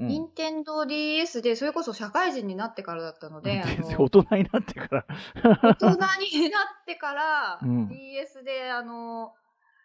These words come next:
Speaker 2: なんかこう、美文字トレーニングとか買ってた記憶がありますね。
Speaker 1: あ、そっちね、割と。
Speaker 2: <laughs> 結構実用的な。
Speaker 1: うんうんうん。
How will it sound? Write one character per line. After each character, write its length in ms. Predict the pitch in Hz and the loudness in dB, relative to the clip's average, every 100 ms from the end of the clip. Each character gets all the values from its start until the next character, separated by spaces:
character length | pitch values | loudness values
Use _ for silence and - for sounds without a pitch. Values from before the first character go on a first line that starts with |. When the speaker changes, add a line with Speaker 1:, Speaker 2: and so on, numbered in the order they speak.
| _ | _
Speaker 2:
な 100 | 233 | -10
ん 20 | |
か 80 | 220 | -8
こ 120 | 196 | -6
う、 60 | 170 | -6
美 160 | 196 233 | 0 2
文 160 | 320 | 2
字 120 | 320 302 | 0 -4
ト 120 | 349 | -2
レ 140 | 311 | -2
ー 40 | 302 | -2
ニ 80 | 202 | -6
ン 40 | |
グ 60 | 175 | -10
と 80 | 175 | -12
か 100 | 170 | -12
買 140 | 196 | -12
っ 20 | |
て 120 | - 190 | -10 -10
た 120 | 165 | -12
記 200 | - 202 | -10 -12
憶 160 | - | -10
が 80 | 175 | -10
あ 20 | 160 | -10
り 80 | |
ま 80 | 160 | -8
す 80 | 160 | -4
ね。 60 | 131 | -4
Speaker 1:
あ、 60 | 185 | -2
そ 140 | 175 | -2
っ 40 | 156 | -2
ち 160 | - 269 | 0 2
ね、 240 | 143 131 _ | 2 0 _
割 240 | 131 180 | 0 2
と。 340 | - 160 175 156 | 8 8 8 8
Speaker 2:
<laughs> 760 | 202 190 214 214 202 196 330 | 6 6 8 6 6 4 4
結 160 | - - | 0 -2
構 100 | 277 | 0
実 300 | 226 - 349 | 0 0 -2
用 160 | 349 349 | -10 -10
的 200 | 370 359 | -14 -10
な。 80 | 311 302 381 - - | -4 -2 -4 -8 -2
Speaker 1:
う 60 | |
ん 20 | 139 | -2
う 40 | 139 127 120 120 | 0 -2 -2 -2
ん 40 | |
う 40 | |
ん。 160 | 113 110 | -2 -4